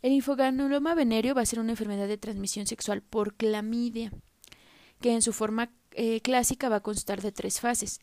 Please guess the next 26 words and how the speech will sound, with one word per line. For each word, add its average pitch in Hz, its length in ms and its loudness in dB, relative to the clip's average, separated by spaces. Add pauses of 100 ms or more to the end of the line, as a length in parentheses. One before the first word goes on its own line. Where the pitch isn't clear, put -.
En 233 200 2
la 226 180 2
primera 262 440 -2 (460)
vamos 247 260 0
a 226 80 0
tener 214 480 -6
una 233 260 -4
pequeña 214 380 -4
pápula 247 540 -4
o 202 60 0
úlcera 233 400 -4 (180)
que 214 220 4
va 208 100 2
a 208 60 0
ser 226 340 -2
indolora. 226 880 0 (960)
¿En 226 160 0
dónde 233 240 0
puede 226 160 0
estar? 285 260 -2
En 254 120 -2
el 196 120 -6
pene, 285 300 -6
en 285 80 -2
la 214 100 -2
uretra 254 420 -4